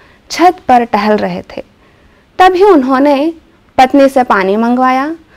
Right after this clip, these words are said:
जो लोटा झावलाल को बिल्कुल पसंद नहीं था,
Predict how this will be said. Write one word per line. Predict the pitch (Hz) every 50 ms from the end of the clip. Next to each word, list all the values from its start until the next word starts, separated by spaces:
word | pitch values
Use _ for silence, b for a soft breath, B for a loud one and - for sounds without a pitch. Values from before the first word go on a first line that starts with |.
| b b b b -
जो | 226 226 285 311 349 381 381
लोटा | 349 311 277 269 269 269 302 302 294
झावलाल | 247 240 226 233 233 226 233 240 262 262 262 277
को | 269 277 247
बिल्कुल | 208 214 247 247 262 262 269 269 - _ - 349 349
पसंद | 339 349 226 214 - 233 233 226
नहीं | 220 196 202 208 202
था, | 208 - - 277 254 254 294 349